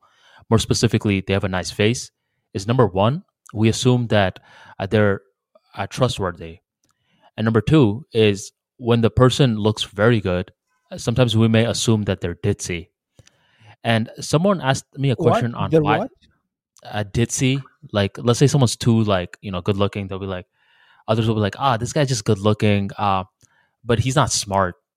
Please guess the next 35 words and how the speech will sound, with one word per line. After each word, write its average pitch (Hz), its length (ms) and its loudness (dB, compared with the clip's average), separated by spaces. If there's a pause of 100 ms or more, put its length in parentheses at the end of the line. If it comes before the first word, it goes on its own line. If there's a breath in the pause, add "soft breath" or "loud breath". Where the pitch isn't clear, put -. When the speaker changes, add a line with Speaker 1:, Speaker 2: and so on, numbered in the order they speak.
(200)
Speaker 1:
Uh, 107 140 -8 (120)
all 131 340 0
Speaker 2:
Ah, 170 80 4
Speaker 1:
looks 175 260 2
and 101 100 -6
no 101 140 0
Speaker 2:
okay, 87 40 -8
Speaker 1:
brains." 90 360 -4
Speaker 2:
okay, 156 200 -6
okay. 147 300 -8 (760)
Speaker 1:
So 123 300 -2
s-, - 220 -16
Speaker 2:
Like 170 140 0
a - 20 4
Speaker 1:
someone 180 280 4
Speaker 2:
meathead. - 60 -
Speaker 1:
was 156 140 -2
like, 131 220 0 (920 soft breath)
yeah, 202 220 -2
and 113 100 -6
so 143 80 -4
someone's 165 420 -4
like, 151 320 0
"Yo, 123 380 -4
why 123 220 0
does 269 340 -6
the 113 60 -6
second 107 460 -4
one 90 140 -8
happen? 87 480 -8 (200)
Like, 104 240 -6
why 113 200 2
is 147 100 -2
it 175 120 -2
that 139 280 2